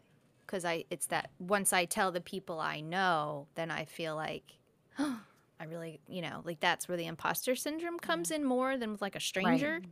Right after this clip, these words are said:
Speaker 1: you know?
Speaker 3: Well, I think, like, I know you've said it to us before, and I felt the same way too. When you tell someone, almost immediately the reaction is, "Prove it."
Speaker 2: Right.
Speaker 1: Yeah.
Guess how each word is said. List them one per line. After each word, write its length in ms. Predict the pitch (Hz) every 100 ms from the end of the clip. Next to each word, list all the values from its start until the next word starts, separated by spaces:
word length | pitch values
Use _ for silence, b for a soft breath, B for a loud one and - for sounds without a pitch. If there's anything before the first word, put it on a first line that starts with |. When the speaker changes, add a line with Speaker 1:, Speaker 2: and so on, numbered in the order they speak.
| - _ _ _ _ -
Speaker 1:
you 140 | 254
know? 60 | 254
Speaker 3:
Well, 100 | 262
I 40 |
think, 220 | 269 262
like, 260 | 247 240 226
I 220 | - 160
know 140 | 214 240
you've 260 | 202 226
said 180 | 220 185
it 100 | 143
to 120 | 175
us 320 | 127 147 156 - _
before, 360 | 165 - 175 160
and 100 | 143
I 120 | 156
felt 240 | 165 139 -
the 80 |
same 260 | 151 139 135
way 100 | 143
too. 480 | - 202 165 151 -
When 280 | 170 175 170
you 320 | 170 165 160
tell 300 | - - 196
someone, 680 | 196 175 165 156 151 165 - -
almost 400 | - 180 170 - -
immediately 540 | 180 180 180 165 160
the 140 | 151 156
reaction 440 | 156 156 - 151
is, 160 | 139 143
"Prove 280 | - 175 147
it." 200 | 117 - _ _ _ _ _ _ _ _ _ _ _ _ _ _ _ _ _ -
Speaker 2:
Right. 160 | 175
Speaker 1:
Yeah. 100 | -